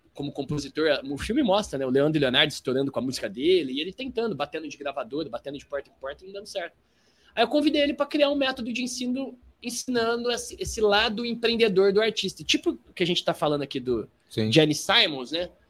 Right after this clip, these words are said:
Speaker 1: O artista, ele tem um lado business.
Speaker 2: Sim.
Speaker 1: Então, por exemplo, ah, o que, que o Zezé de Camargo fez pra dar certo na música? Por que que ele nega show? Qual que é o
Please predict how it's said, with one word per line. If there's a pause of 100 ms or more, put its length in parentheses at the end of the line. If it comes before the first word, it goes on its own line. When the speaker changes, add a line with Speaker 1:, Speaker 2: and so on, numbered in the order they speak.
(280)
Speaker 1:
O
artista,
ele
tem
um
lado
business.
Speaker 2:
Sim. (500)
Speaker 1:
Então,
por
exemplo,
ah,
o
que,
que
o
Zezé
de
Camargo
fez
pra
dar
certo
na
música?
Por
que
que
ele
nega
show? (360)
Qual
que
é
o